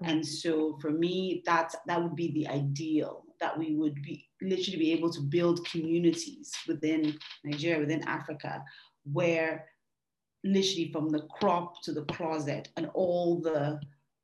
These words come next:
Speaker 2: um, processes in between can all be done locally. You know, what I would love to see more of is just really great, um,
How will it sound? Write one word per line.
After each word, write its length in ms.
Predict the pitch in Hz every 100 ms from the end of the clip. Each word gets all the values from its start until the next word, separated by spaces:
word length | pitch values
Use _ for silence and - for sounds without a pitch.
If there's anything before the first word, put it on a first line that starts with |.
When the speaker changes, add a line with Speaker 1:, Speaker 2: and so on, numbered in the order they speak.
| _ _ -
Speaker 2:
um, 420 | - 160 151 151 -
processes 400 | - - 170 156
in 140 | 151
between 680 | 143 143 170 165 151 110 -
can 140 | - 147
all 240 | 160 165
be 80 | 156
done 340 | 143 143 147
locally. 320 | 139 139 151 - _ _ _ _ _ _
You 120 | 170
know, 80 | 151
what 260 | 170 - 170
I 60 |
would 140 | 160 160
love 220 | 170 170
to 100 | 156
see 300 | - 165 160
more 500 | 156 151 147 143 -
of 400 | 147 147 143 143 143
is 180 | 151 175
just 240 | 170 147
really 600 | 151 170 185 180 185 151
great, 380 | 165 175 160 - _ - - - - _ 160
um, 600 | 165 156 151 147 143